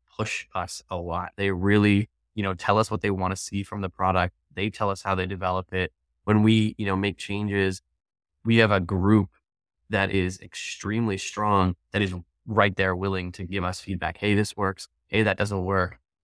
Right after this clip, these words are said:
Ooh, can you make this tweak? Can you make that tweak?" And so you'll, you'll notice that I think we have over two hundred and fifty templates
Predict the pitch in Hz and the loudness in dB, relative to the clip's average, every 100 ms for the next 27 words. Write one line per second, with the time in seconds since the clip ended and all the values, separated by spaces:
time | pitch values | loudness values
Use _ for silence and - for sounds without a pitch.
0 | - 139 113 - - 123 117 110 - 110 | 0 2 2 -4 -4 4 6 4 4 -2
1 | - 113 98 - 104 104 95 101 98 - | -2 -4 -4 -4 -6 -2 -2 -2 -4 -2
2 | 98 92 95 - 98 101 113 - 113 110 | -4 -4 -6 -2 0 2 -2 -2 -2 0
3 | 104 107 98 95 95 123 180 190 117 104 | 0 0 -2 -6 -6 -8 -6 -4 -2 -4
4 | 95 - 110 101 95 90 87 92 - 85 | -4 -4 -2 0 -2 -4 -8 -12 -12 -10
5 | 87 87 104 - | -8 -6 -8 -10